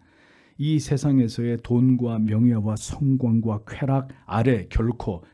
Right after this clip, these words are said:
처박아 둘 수 없는 그런 가치입니다. 그래서 사도 바울은 빌립보서 삼 장 칠 절에서 팔 절에서 이렇게 말씀했습니다. "그러나 무엇이든 내게 유익한 것을 내가 그리스도를 위하여 다 해로 여길 뿐더러."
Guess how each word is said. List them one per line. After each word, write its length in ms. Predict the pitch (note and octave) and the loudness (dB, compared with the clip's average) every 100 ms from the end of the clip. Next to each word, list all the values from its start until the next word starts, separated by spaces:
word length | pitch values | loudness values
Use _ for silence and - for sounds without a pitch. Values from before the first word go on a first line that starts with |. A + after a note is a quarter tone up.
| _ | _
처박아 540 | - - D3 C3 C3 | -10 -4 0 2 0
둘 160 | B2+ F#2 | -2 -8
수 200 | - - | -8 -12
없는 320 | E2 E2 E2 - - _ _ _ _ _ _ - | -10 -12 -12 -14 -20 _ _ _ _ _ _ -16
그런 240 | - G2 | -8 -8
가치입니다. 720 | G2 E2 - - - - _ _ _ _ _ _ _ _ _ _ _ _ _ _ _ _ _ - | -8 -14 -18 -20 -20 -20 _ _ _ _ _ _ _ _ _ _ _ _ _ _ _ _ _ 0
그래서 280 | C3+ A2+ G#2 | 2 2 0
사도 300 | - B2 A2 | -2 0 0
바울은 360 | G2 G2+ G#2+ | 0 -2 -2
빌립보서 440 | A2+ A2+ A2 G2+ G#2 | 0 -2 -2 -6 -8
삼 240 | - A2+ | -4 -2
장 160 | A2 G2 | -2 -6
칠 200 | - B2+ | -8 -8
절에서 340 | G#2 F#2+ - | -8 -10 -2
팔 180 | - G#2+ | 0 0
절에서 380 | - F#2+ E2+ - | -6 -14 -14 -10
이렇게 320 | A2+ G#2+ - | -6 -6 -6
말씀했습니다. 960 | E2+ D#2+ - F2 E2 - - _ _ _ _ _ _ _ _ _ _ _ | -8 -10 -12 -16 -18 -20 -20 _ _ _ _ _ _ _ _ _ _ _
"그러나 320 | - G#2 F2+ E2+ | -2 4 6 6
무엇이든 640 | F#2 A2 A2 - A2+ G2 | 4 4 2 -2 0 0
내게 320 | F#2 F#2+ F2+ | 0 -4 -6
유익한 640 | F2+ A#2 D3 C3 - B2 A#2 | -4 2 2 0 -4 -2 -2
것을 320 | A2+ - G#2 | -2 -4 -2
내가 220 | G2+ G#2 | -2 -4
그리스도를 540 | - A#2 - A#2 G#2+ | -4 -6 -4 -4 -4
위하여 300 | F#2+ F2 F2 E2 | -6 -8 -10 -12
다 600 | - G2+ A2 B2 A#2 - | -8 -2 2 2 0 -6
해로 500 | - - B2+ B2+ B2 | -20 -4 0 2 2
여길 280 | F2+ E2+ F#2 | 0 -4 -6
뿐더러." 560 | F2 E2 D2+ D2 - | -6 -10 -10 -16 -20